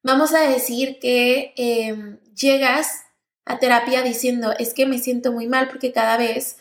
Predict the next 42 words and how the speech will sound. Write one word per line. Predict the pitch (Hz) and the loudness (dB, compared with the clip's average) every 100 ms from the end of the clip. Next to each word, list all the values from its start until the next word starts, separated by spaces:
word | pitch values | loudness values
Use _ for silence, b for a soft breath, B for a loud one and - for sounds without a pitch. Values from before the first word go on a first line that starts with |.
| b b - | b b -4
que | 262 254 254 | 2 2 2
salgo | - 226 226 220 233 247 254 262 | -2 0 0 0 2 2 2 0
de | 233 | -4
mi | 214 214 | -6 -6
casa | 277 285 277 254 247 247 - | -2 0 0 0 0 0 -2
o | 214 208 | -8 -6
cuando | 220 220 | -6 -4
estoy | 233 | -8
con | 233 247 | -6 -6
mis | 247 | -4
amigas, | 240 277 269 247 - B B B - | -2 2 2 2 -2 B B B -2
pienso | 269 240 254 254 | 0 2 0 0
que | 254 240 | 2 2
están | 233 220 220 | 2 -4 -4
cuestionando | 226 220 220 214 208 208 208 B B - | -4 -6 -6 -6 -4 -4 -4 B B -8
mis | 220 220 | -6 -4
decisiones, | 196 220 302 302 302 294 285 277 269 | -6 -4 2 4 4 2 0 0 0
y | 247 | -4
me | 220 226 | -6 -8
siento | 240 226 214 | -8 -6 -6
bastante | 214 220 214 | -6 -8 -12
juzgada, | - 196 269 277 269 262 | -10 0 2 4 4 2
me | 254 | 0
siento | 240 233 208 | -6 -8 -12
muy | 208 | -14
criticada". | 196 - 202 269 277 269 262 - B B B B B | -16 -18 -4 2 4 4 0 -6 B B B B B
Entonces, | - 247 262 262 285 294 - _ _ _ | -6 2 2 2 0 -2 -8 _ _ _
para | 240 247 | 2 2
empezar | 254 269 370 | 2 -2 -2
vas | 359 | -2
a | |
obtener | 349 247 247 330 - - | -2 -2 0 -2 -4 -2
validación, | 240 240 214 196 - - | 0 0 -2 -2 -4 -6
y | 233 | -2
eso | 254 | 0
es | 247 | 2
algo | 254 | 2
que | 247 | 0
tú | 247 | -2
también | 233 220 214 | 0 0 0
puedes | 214 208 | -2 -4
hacer, | - - 285 | -4 -4 -6